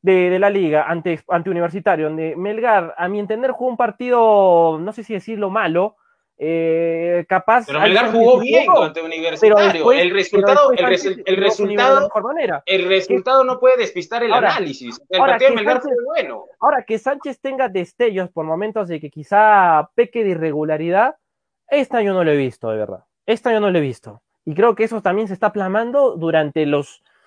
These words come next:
Speaker 1: durante esto, estos primeras fechas. Capaz en el partido anterior contra César Vallejo no se le vio ese rendimiento porque estaba algo cansado todavía, ¿no? O, o, o regresando un poco a ese, a ese rol futbolístico.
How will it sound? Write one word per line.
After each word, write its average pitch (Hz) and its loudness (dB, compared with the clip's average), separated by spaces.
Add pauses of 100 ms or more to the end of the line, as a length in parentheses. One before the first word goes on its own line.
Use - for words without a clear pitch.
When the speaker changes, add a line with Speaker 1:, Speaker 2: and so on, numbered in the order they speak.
(120)
Speaker 1:
durante 165 2
esto, 175 4
estos 196 -4
primeras 196 -2
fechas. 139 -4 (540)
Capaz 311 -2
en 311 -2
el 277 -8
partido 254 -4
anterior 269 -6
contra 269 -4
César 254 -6
Vallejo 247 -4
no 262 -6
se 262 -8
le 233 -6
vio 254 -4
ese 254 -6
rendimiento 226 -2
porque 202 -2
estaba 226 4
algo 233 4
cansado 165 2
todavía, 107 0
¿no? 131 -6
O, 151 -4
o, 160 -6
o 165 -6
regresando 180 -2
un 202 -10
poco 226 2
a - 6
ese, 202 0 (280)
a 220 0
ese 220 2
rol 220 4
futbolístico. 180 -2